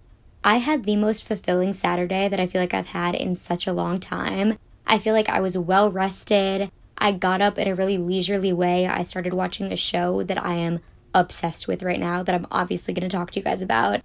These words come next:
I made myself a really nice breakfast. Then after that, I walked to go get coffee. I walked downtown. I did some shopping.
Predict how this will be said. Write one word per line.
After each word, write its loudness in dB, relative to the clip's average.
I 2
made 0
myself 2
a -2
really 0
nice 0
breakfast. 2
Then 2
after 0
that, 0
I 0
walked -2
to -2
go 0
get -4
coffee. 0
I -2
walked -4
downtown. -4
I -6
did -8
some -4
shopping. -2